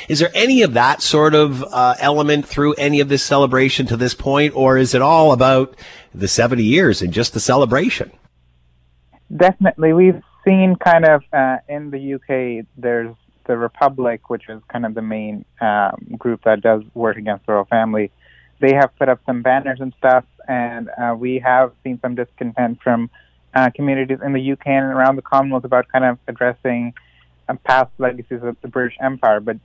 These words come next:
Speaker 2: definitely, uh, for this weekend, the mood is, uh, totally focused on the Queen and kind of celebrating not just her, but the achievements of the past seventy years.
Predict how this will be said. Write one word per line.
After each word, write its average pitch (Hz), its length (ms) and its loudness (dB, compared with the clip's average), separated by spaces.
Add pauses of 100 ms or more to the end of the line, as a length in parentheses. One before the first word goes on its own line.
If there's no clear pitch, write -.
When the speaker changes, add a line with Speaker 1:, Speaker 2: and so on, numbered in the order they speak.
(120)
Speaker 2:
definitely, 139 800 -4 (220)
uh, 113 300 0 (240)
for 123 120 2
this 120 280 0
weekend, 120 540 0
the 113 60 -4
mood 113 220 -4
is, 110 140 -2 (560)
uh, 127 60 2 (100)
totally 120 340 2 (120)
focused 214 280 0
on 113 80 0
the 113 80 0
Queen 123 320 -4
and 117 140 -4
kind 113 160 4
of 110 180 2
celebrating 113 580 2 (520)
not 131 160 4
just 127 180 -4
her, 131 100 2
but 113 220 -4
the 107 380 0 (440)
achievements 131 440 -8
of 107 80 -12
the 107 80 -10
past 110 320 -4
seventy 113 240 -6
years. 107 260 -10